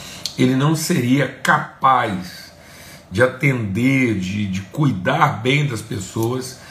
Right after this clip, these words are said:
se ele não recebesse sabedoria de Deus, se ele não percebesse essa sensibilidade espiritual de avaliar segundo o coração de Deus. Amém? Por isso que, quando a gente se torna agressivo,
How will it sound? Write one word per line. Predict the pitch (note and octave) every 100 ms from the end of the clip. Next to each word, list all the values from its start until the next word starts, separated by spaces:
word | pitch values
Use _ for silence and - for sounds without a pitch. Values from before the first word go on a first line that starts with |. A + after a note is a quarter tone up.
| - -
se | - -
ele | A#2 A#2
não | A2 A2+
recebesse | A#2+ - A2 G2+ G2+ G#2 A2+
sabedoria | - C3+ A#2 G#2+ G#2 A#2 A2+
de | F#2+
Deus, | F#2+ G2+ G2 F#2 -
se |
ele | G#2+
não | G#2+ G#2+
percebesse | F#2+ - - G2 G#2 G#2+ -
essa | A2+ - G2 F#2+ - - -
sensibilidade | - - D#3 D3 - A#2+ G#2+ G#2 G#2+ A2 G#2
espiritual | - G#2 G2 - G#2+
de | G#2
avaliar | G#2+ F#2+ G#2+ G2+ G#2
segundo | G2+ G#2 G#2 G2
o |
coração | - G#2 F#2 - G2
de | A2
Deus. | F#2 - - - - - - - - -
Amém? | G2+ B2+ A2+ F#2 - - - - -
Por | C3+ D#3+
isso | A3 F#3 C#3
que, | - C3 B2 G2 F2+ - - - - - - - - - - - - - - - -
quando | C3+ F#3 F#3+ C3+
a | B2
gente | G#2 C#3 C3 - A#2
se | - A#2
torna | F#2 B2+ B2+ B2
agressivo, | A2+ G#2 - - C#3 D3+ D#3+ B2+ F#2 - -